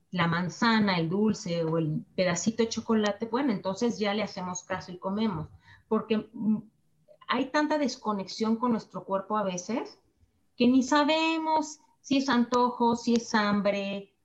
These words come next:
ni sabemos qué nos cae bien, ni sabemos qué nos cae mal. A ver, a lo mejor yo, me dicen, "Yo me como unas galletitas en la tarde". "Ah, ok, ¿cuántas te comes?".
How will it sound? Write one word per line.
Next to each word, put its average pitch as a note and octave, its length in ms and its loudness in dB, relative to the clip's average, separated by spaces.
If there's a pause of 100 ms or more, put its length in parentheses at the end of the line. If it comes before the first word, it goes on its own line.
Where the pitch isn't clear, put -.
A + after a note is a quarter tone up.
(140)
ni A3+ 220 6
sabemos A#3 420 2
qué B3 80 -4
nos A3 220 -2
cae G3+ 180 -2
bien, F#3+ 540 -2
ni G3+ 80 -2
sabemos G#3 360 -2
qué - 80 -8
nos F#3 200 -8
cae F#3+ 240 -4
mal. F#3 480 -2 (920)
A F#3 120 0
ver, F#3 400 2
a F#3 80 0
lo G3 100 4
mejor G#3 320 2
yo, A#3+ 120 0 (340)
me G3+ 160 2
dicen, F3 400 -4
"Yo A3+ 100 0
me D#4 160 0
como D4+ 180 0
unas D4 200 0
galletitas G#3 580 -2
en F3+ 100 0
la D3+ 180 -2
tarde". D3+ 300 -2
"Ah, B3+ 140 0
ok, C#4+ 400 0
¿cuántas D4 380 -2
te B3+ 120 -6
comes?". B3+ 540 -2